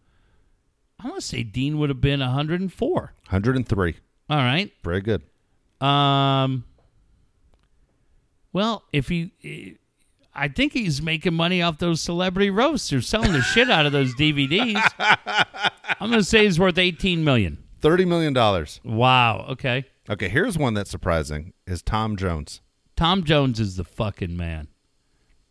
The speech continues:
Speaker 1: Tom Jones is the man. I'm gonna say he rolled through the Del Mar Fair a handful of years ago.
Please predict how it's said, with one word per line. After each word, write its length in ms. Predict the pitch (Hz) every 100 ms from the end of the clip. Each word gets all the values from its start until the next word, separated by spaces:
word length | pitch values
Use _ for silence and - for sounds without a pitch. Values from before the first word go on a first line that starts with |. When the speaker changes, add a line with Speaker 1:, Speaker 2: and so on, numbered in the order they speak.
| -
Speaker 1:
Tom 320 | 175 208 175
Jones 400 | 135 139 120 104
is 160 | 95
the 100 | 87
man. 420 | 87 87 85 78 - _ 135
I'm 200 | 160 208
gonna 140 | 165
say 480 | - 143 123 113 117
he 180 | 147 240
rolled 340 | 285 160 135
through 180 | - 131
the 100 | 113
Del 200 | 90 120
Mar 220 | 110 104
Fair 280 | - 110 95
a 40 | 95
handful 400 | 101 98 104 95
of 80 |
years 320 | 95 90 90 90
ago. 320 | 90 85